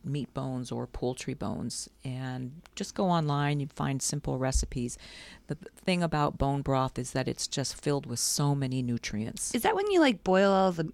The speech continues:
Speaker 2: all the bones?
Speaker 1: Yes.
Speaker 2: Okay.
Speaker 1: Yep, for
Speaker 2: <laughs> Yeah,
Speaker 1: anywhere
Speaker 2: that's
Speaker 1: from eight to twelve or eighteen hours.
Speaker 2: Yeah, I grew up with that stuff, I guess.
Speaker 1: It can be smelly.
Speaker 2: Yeah.
Speaker 1: Um, but, uh, it, it really is a superfood.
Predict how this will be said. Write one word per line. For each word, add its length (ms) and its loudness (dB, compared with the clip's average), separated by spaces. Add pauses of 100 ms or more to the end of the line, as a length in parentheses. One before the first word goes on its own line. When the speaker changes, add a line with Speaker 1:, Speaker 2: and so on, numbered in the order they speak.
Speaker 2:
all 240 2
the 80 -2
bones? 680 2 (240)
Speaker 1:
Yes. 360 2
Speaker 2:
Okay. 180 8 (280)
Speaker 1:
Yep, 340 0
for 180 6 (100)
Speaker 2:
<laughs> 60 -10
Yeah, 80 -2
Speaker 1:
anywhere 360 6
Speaker 2:
that's 120 4
Speaker 1:
from 240 0
eight 220 2
to 320 0 (340)
twelve 340 -2
or 80 0
eighteen 380 -2
hours. 540 -2
Speaker 2:
Yeah, 240 2
I 80 4
grew 200 4
up 120 2
with 80 -2
that 200 0
stuff, 280 -4
I 60 -2
guess. 460 -4 (520)
Speaker 1:
It 100 -10
can 160 4
be 100 2
smelly. 580 2 (120)
Speaker 2:
Yeah. 240 4
Speaker 1:
Um, 480 0 (460)
but, 560 0
uh, 400 -2 (360)
it, 200 -8
it 160 0
really 440 4
is 300 4
a 60 -2
superfood. 1000 -2